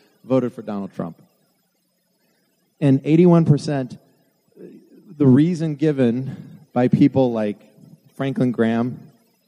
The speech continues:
and, uh, uh, Falwell, I can't remember his first name, um, the reason given by those men has been mainly because of the Supreme Court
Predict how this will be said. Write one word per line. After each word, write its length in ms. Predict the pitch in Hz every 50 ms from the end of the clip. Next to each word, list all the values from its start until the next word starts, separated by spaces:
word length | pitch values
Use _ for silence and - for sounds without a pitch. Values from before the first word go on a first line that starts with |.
| _ _ _ -
and, 340 | - 104 98 95 98 92 85 92
uh, 180 | 90 90 85 - _ _ _ _ _ - _ _ _ _ _ _ _ 107
uh, 160 | 104 92 92 90 95 101 _ _
Falwell, 600 | 117 117 117 120 117 107 101 98 98 98 110 113
I 260 | - - - - _ -
can't 120 | - 117 104
remember 200 | 101 95 95 98
his 160 | 98 92 -
first 320 | - - 104 101 - -
name, 160 | 92 87 95 95 _ _ _ _ _ _ _ _
um, 360 | - 107 101 101 92 92 90 - - - - - - -
the 80 | - 113
reason 440 | 110 113 143 175 180 156 160 147
given 300 | 131 143 147 139 143 127
by 240 | 117 120 117 117 117
those 320 | 110 113 127 131 135 131 131
men 240 | 117 107 107 101
has 240 | 92 - 113 104 -
been 400 | 101 - 123 123 120 117 123 123
mainly 260 | 113 120 135 143 143
because 460 | 131 131 120 - - 123 117 110 - - - - _ _ _ _ _ _ _ _
of 600 | 107 107 104 101 98 98 98 - - - - - - _ _ _ _ _ _ _ _
the 280 | 101 101 107 107 110 117 - - _ -
Supreme 460 | - - 135 - - 143 147 147 139
Court 400 | - - 135 131 139 160 165 -